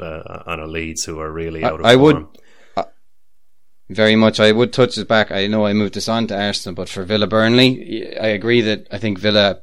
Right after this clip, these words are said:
Speaker 2: defenders are a really great thing to look out for in this current week, because there's not many places you can pick up points, and Burnley just don't look creative at any point this season if Maxwell Cornet is not playing, who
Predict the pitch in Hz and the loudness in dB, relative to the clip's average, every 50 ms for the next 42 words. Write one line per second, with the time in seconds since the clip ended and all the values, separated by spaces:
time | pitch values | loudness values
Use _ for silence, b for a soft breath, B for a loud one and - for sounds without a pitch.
0 | - - 95 - 107 110 113 117 98 90 85 85 - - - - 98 95 92 87 | -12 -12 -8 -2 0 2 2 2 0 -2 -4 -4 -6 -6 -6 -6 -6 -6 -6 -4
1 | 85 92 101 95 92 87 - 92 95 90 85 - - - - - - - 101 92 | -4 -4 -4 -4 -4 -6 -6 -6 -6 -4 -6 -6 -8 -10 -12 -14 -10 -8 -8 -8
2 | 85 95 90 90 - - 87 90 87 - - 92 87 87 87 85 90 92 - - | -6 -6 -6 -6 -6 -6 -8 -8 -8 -10 -10 -8 -8 -8 -8 -8 -6 -6 -6 -8
3 | - - - - - - 107 101 92 87 87 90 87 87 90 - - 92 - 90 | -8 -12 -20 -20 -8 -6 -4 -4 -4 -6 -8 -10 -12 -12 -12 -12 -14 -12 -12 -10
4 | 87 80 - 92 87 85 90 104 104 101 - - 104 101 101 101 95 - 101 104 | -12 -10 -10 -10 -12 -10 -8 -8 -8 -6 -6 -6 -4 -4 -2 -4 -4 -4 -4 -4
5 | 101 98 - - 98 90 95 90 - 101 92 104 - - - 101 95 87 - 90 | -4 -4 -6 -8 -8 -10 -10 -8 -8 -8 -8 -10 -12 -10 -8 -8 -8 -8 -10 -12
6 | 87 76 92 98 101 101 101 98 98 92 90 92 B B B B - 101 95 - | -10 -8 -6 -4 -4 -4 -4 -4 -6 -6 -10 -12 B B B B -10 -8 -8 -6
7 | - 113 107 107 - 90 98 92 95 - - 95 92 95 98 92 92 87 90 90 | -6 -6 -6 -6 -6 -8 -10 -10 -10 -10 -10 -8 -6 -6 -6 -6 -6 -8 -8 -8
8 | 95 92 95 92 87 - 95 90 82 - - 92 - - - - - - - - | -8 -8 -8 -10 -10 -10 -10 -10 -10 -12 -12 -10 -10 -10 -10 -12 -12 -12 -12 -10
9 | 101 - - 107 98 92 98 98 92 - 104 104 101 95 - - 104 95 92 - | -10 -8 -6 -6 -6 -6 -6 -8 -8 -8 -6 -6 -6 -6 -6 -6 -8 -8 -8 -4
10 | - 107 104 101 98 98 95 90 92 92 - 101 95 92 - - 104 101 95 95 | -4 -2 -2 -2 -2 -4 -4 -4 -6 -6 -6 -8 -8 -8 -6 -6 -6 -6 -4 -6
11 | 92 82 B B B B B B - 127 123 131 165 190 | -8 -10 B B B B B B 2 4 4 4 4 2